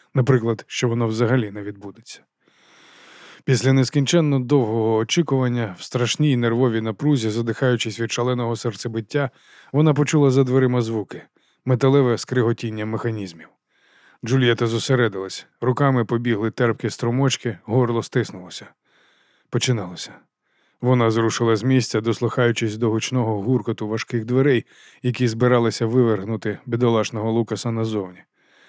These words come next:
Джульєта розгорнула частину ковдри і приготувалася. Все станеться дуже швидко. Вона знала це. Але вона тут головна.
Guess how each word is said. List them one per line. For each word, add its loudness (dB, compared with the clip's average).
Джульєта 4
розгорнула 0
частину -4
ковдри 0
і -2
приготувалася. -4
Все 4
станеться -2
дуже 2
швидко. -2
Вона 0
знала 0
це. -16
Але 4
вона 4
тут 0
головна. 2